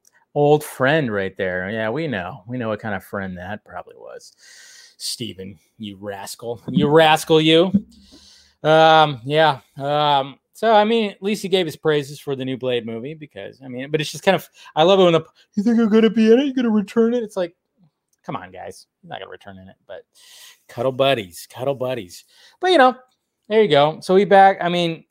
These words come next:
that's, that's what happens, though. You, you, you shoot your mouth off in an interview, and then now you gotta be like, "Oh, yeah, I didn't really mean that, blah, blah, blah." It's like, yeah, you did. You were upset.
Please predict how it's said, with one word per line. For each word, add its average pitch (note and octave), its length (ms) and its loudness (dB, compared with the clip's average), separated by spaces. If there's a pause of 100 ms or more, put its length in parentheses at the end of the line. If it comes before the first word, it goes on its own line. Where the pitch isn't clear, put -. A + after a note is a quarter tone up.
that's, F3+ 260 2
that's F#3 180 0
what E3+ 120 0
happens, C#3+ 480 0
though. A#2+ 320 -6
You, C3 260 -14
you, B2 280 -8
you B2 180 -10
shoot F3 260 -8
your D#3+ 80 -4
mouth D3 300 -2
off C3+ 280 2
in A#2+ 140 -10
an B2+ 100 -12
interview, A2+ 500 -6
and A2 140 -4
then A#2+ 160 -6
now B2+ 340 -4
you A2+ 120 -6
gotta A2+ 160 -4
be A2+ 140 -6
like, A2 260 -6
"Oh, D#3+ 140 6
yeah, D3+ 300 4 (380)
I E4+ 220 4
didn't A3+ 160 6
really D#3 220 6
mean D3 300 -2
that, C#3+ 380 -2
blah, G#2+ 200 -6
blah, G#2 100 -10
blah." D3 280 0
It's C#3+ 120 -6
like, D3+ 140 -12
yeah, F#3+ 80 -2
you A#2+ 160 -4
did. F2+ 260 -16 (520)
You E3+ 100 2
were G3 100 6
upset. E3+ 600 2